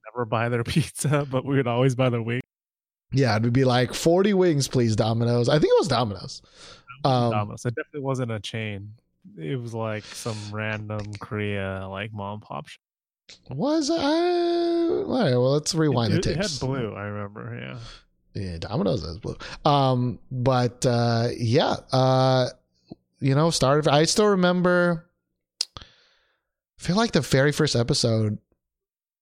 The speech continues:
Speaker 2: and we would, like, things have changed, you know? Things have changed. We're doing this by the magic of the internet now, Josh. We're doing this by the magic of the internet. Um,
Speaker 1: Okay, boomer.
Speaker 2: <laughs> You're over there and I'm over here. Um, but yeah,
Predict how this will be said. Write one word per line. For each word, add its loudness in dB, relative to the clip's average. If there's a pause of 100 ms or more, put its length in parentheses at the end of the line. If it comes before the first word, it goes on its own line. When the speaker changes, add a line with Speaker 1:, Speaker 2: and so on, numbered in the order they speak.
(140)
Speaker 2:
and 2
we 4
would, 2
like, -2 (960)
things 0
have 2
changed, 0
you -2
know? 0 (240)
Things -2
have 0
changed. 0
We're 2
doing 2
this 0
by 2
the 2
magic 0
of -2
the 2
internet 0
now, -6
Josh. -4 (400)
We're -2
doing -2
this -4
by -6
the -2
magic 0
of -6
the -6
internet. -12 (760)
Um, 0
Speaker 1:
Okay, 0
boomer. -4 (440)
Speaker 2:
<laughs> 0
You're 6
over 2
there 4
and 4
I'm 2
over -4
here. 0 (380)
Um, 2 (280)
but 4
yeah, 2